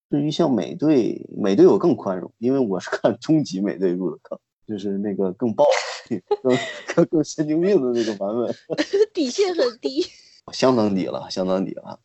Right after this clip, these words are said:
Speaker 1: 而且这种美队他的形象，反正也是一直在变。我觉得美队他形象不固定，主要还有一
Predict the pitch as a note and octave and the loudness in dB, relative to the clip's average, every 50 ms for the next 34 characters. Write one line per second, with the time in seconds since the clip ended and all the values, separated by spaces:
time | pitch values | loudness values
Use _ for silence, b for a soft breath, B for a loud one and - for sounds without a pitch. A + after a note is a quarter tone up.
0 | _ - - - G3 G3 - F3 C#3+ C#3+ D3 D3 _ _ - B2+ D3 D#3 C#3+ C3 | _ -6 -2 0 0 4 4 4 4 4 0 -2 _ _ -8 -4 -2 2 4 4
1 | A#2+ G2+ F#2+ G2+ E3+ A3 A#3 E3 - - G#3 A3+ A#3 A3+ A3 G3+ - C3+ C3+ D3+ | 6 4 4 4 4 4 4 4 2 2 2 2 2 2 0 0 0 0 0 0
2 | D#3+ D3+ C#3+ C3+ B2 - G#2 C#3 E3 C#3 G#2 - - - D3 E3 C3+ B2+ C3 C#3 | 0 -2 -2 -2 -2 -2 0 2 2 2 2 0 0 -2 -4 -2 -2 -2 -2 0
3 | D3 C#3 C#3 E3 E3+ D3+ G#2 - - _ _ _ _ - - - A2+ G2+ G2 A2+ | 0 2 2 4 2 2 2 -2 -8 _ _ _ _ -12 -6 -2 2 2 4 6
4 | D#3 G3 G3 - - - G3+ G#3+ G3 E3 - - E3 C#3+ - G#2 C3+ F#3 D#3+ C3 | 6 6 6 6 6 6 6 6 6 4 2 -2 -4 -4 -4 -2 0 0 0 2
5 | C#3 E3 F3 E3+ E3 C#3 - G2+ A2+ C3 - - D3 A2 G2+ - - - | 2 2 4 4 4 2 2 2 2 2 2 2 2 2 2 0 -4 -8